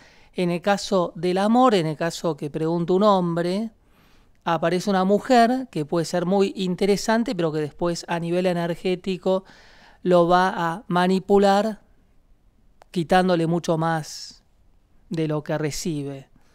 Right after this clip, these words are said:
En el caso de una mujer, muchas veces vivenciando esa etapa de la vida, muchas veces dio mucho más de lo que recibió,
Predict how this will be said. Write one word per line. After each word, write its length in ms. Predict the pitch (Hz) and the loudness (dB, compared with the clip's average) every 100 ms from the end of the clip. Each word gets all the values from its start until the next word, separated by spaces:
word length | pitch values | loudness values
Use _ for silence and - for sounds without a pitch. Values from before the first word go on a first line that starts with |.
| _ _ _ _ _ - | _ _ _ _ _ -6
En 160 | 185 | -2
el 60 | 170 | 0
caso 260 | 202 180 208 | 0 2 2
de 40 | |
una 120 | 196 | 2
mujer, 240 | 196 254 247 | 2 2 2
muchas 260 | 247 208 | 4 2
veces 320 | 202 214 - 403 | 2 -2 -6 -2
vivenciando 840 | 185 185 180 170 - 208 196 185 | 2 2 2 0 2 2 4 2
esa 400 | 196 - 170 170 | 2 0 -2 -2
etapa 460 | 185 180 196 190 170 | -4 2 2 2 0
de 100 | 165 | 0
la 140 | 202 | 0
vida, 500 | 240 170 147 135 - - - _ - | 2 0 -2 -8 -14 -20 -20 _ -8
muchas 260 | 175 185 180 | -4 0 0
veces 320 | 185 170 170 | 0 -4 -2
dio 200 | 185 180 | 0 0
mucho 320 | 185 - 180 | -2 0 0
más 280 | 185 165 - | 2 0 -4
de 80 | 165 | -4
lo 140 | 160 | -2
que 100 | 170 | -2
recibió, 640 | 165 - 180 175 180 196 | -4 -4 -4 0 0 -2